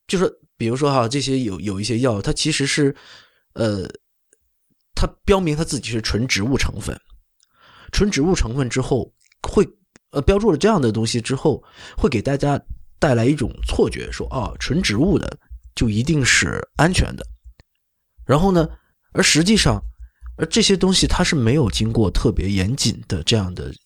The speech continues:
毒理的考察的，然后它仍然是可以进到药房里面去给大家去购买。而且你不管是拿着正规中，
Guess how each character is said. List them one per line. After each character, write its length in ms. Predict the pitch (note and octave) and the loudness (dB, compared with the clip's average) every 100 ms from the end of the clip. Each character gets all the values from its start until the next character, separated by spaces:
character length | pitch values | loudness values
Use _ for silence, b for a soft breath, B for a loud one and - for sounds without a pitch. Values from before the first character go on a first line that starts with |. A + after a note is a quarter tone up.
| - | 0
毒 100 | G#2+ | 2
理 140 | A2 | 2
的 100 | - | 0
考 180 | - - | 0 0
察 200 | - - | -2 -4
的， 180 | - - _ _ _ _ _ _ _ _ _ _ _ - B | -8 -10 _ _ _ _ _ _ _ _ _ _ _ -20 B
然 140 | - C3 | 0 4
后 120 | G3 | 4
它 240 | - C#3 - - | 4 0 -2 -2
仍 200 | B2+ D#3+ | 2 4
然 140 | C3+ | 4
是 80 | C#3+ | 2
可 160 | - | 2
以 60 | G#2+ | 0
进 160 | A#2+ A2 | 2 2
到 100 | G2+ | 2
药 160 | G#2+ | 2
房 180 | G2 F#2+ | 0 -6
里 80 | E2 | -8
面 160 | E2 - b b b b - | -10 -14 b b b b -2
去 180 | B2+ G#2 | 0 0
给 160 | - G#2 | -2 0
大 160 | G#2 | 2
家 200 | G2+ G2+ - - | 2 0 -4 -6
去 120 | - | -2
购 160 | A2 B2 | 2 2
买。 240 | F#2+ F#2+ - _ _ _ _ _ _ _ _ - | 2 -2 -8 _ _ _ _ _ _ _ _ 0
而 140 | D3+ | 2
且 100 | - | 4
你 160 | B2+ A#2 | 0 -2
不 160 | - | -2
管 260 | E3+ G2+ G2 | -2 -2 -4
是 280 | - B2+ G2+ B | -4 -2 -2 B
拿 180 | B2 A2+ | 0 2
着 100 | D3 | 2
正 220 | D3+ G3 | 2 0
规 260 | D#3+ E3 E3 | 4 4 4
中， 340 | - B2 B2 | 0 0 -2